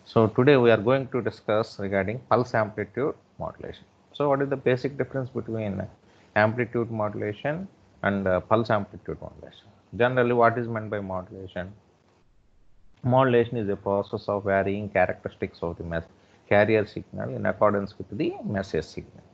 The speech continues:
So, um, generally modulation technique, there are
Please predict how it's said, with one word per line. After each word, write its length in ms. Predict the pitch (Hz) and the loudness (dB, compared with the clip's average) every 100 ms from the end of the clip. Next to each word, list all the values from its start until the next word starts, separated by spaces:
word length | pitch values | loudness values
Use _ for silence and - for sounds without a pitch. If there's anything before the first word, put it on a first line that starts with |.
| _ _ _ _ _ _ _ _ _ _ _ _ | _ _ _ _ _ _ _ _ _ _ _ _
So, 580 | 165 143 113 117 151 - - | 4 4 4 0 -2 -8 -2
um, 320 | 135 127 123 131 | -2 0 -4 0
generally 340 | 131 131 127 | 0 2 0
modulation 540 | 123 120 120 117 120 113 | 2 2 4 2 0 -6
technique, 360 | 101 117 107 | -6 -6 -4
there 140 | 107 104 | 0 4
are 240 | 101 101 | 4 2